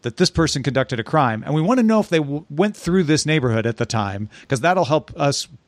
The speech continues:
to determine where they were, and that'll help with the case," well, then that's useful. But a lot of neighborhoods don't have that much traffic. And so going through becomes, you know,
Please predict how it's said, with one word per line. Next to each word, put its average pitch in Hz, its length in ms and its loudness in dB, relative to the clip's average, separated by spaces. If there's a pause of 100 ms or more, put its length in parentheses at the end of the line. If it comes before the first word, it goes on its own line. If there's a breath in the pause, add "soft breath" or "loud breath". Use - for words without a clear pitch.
(240)
to 160 100 2
determine 147 480 -2
where 143 220 2
they 131 140 0
were, 127 440 0 (180 loud breath)
and 120 100 -10
that'll 139 200 0
help 123 180 -2
with 123 80 -8
the 110 80 -10
case," 131 460 0 (380 loud breath)
well, 180 100 2
then 180 200 0
that's 233 260 0
useful. - 580 -4 (520 soft breath)
But 202 260 0 (120)
a - 60 -8
lot 120 100 0
of 117 60 -4
neighborhoods 135 340 0
don't 143 140 2
have 160 140 2
that 196 140 2
much 220 300 -2 (600)
traffic. 240 360 -2 (120)
And 139 180 -4
so 127 300 0 (160)
going 113 240 -6
through 151 280 0 (180)
becomes, 147 520 -2 (200)
you 127 120 -6
know, 123 240 -4